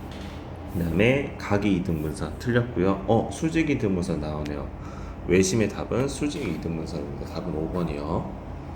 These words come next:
어, 여기 색칠된 부분의 넓이를 물어보네요. 자, 우선은 색칠된 부분의 넓이인데, 아, 전체 넓이는 삼십이라고 주어졌네요. 그러니까 요만큼,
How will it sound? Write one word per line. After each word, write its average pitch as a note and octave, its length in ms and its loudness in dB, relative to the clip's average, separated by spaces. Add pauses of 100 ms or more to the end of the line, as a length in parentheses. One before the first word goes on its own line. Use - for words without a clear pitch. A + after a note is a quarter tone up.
(640)
어, D#2+ 640 0
여기 G2 180 8
색칠된 D#3+ 500 4
부분의 G#2 300 2
넓이를 E2+ 420 4
물어보네요. D#2+ 800 0 (720)
자, F2 220 -4 (360)
우선은 E2+ 680 4
색칠된 A2+ 540 0
부분의 F2+ 220 2
넓이인데, E2 440 -2
아, D#2+ 260 0
전체 A#2 360 4
넓이는 F#2 440 4
삼십이라고 F2+ 640 0
주어졌네요. D#2+ 800 -2 (840)
그러니까 E2+ 600 2 (340)
요만큼, G2 520 4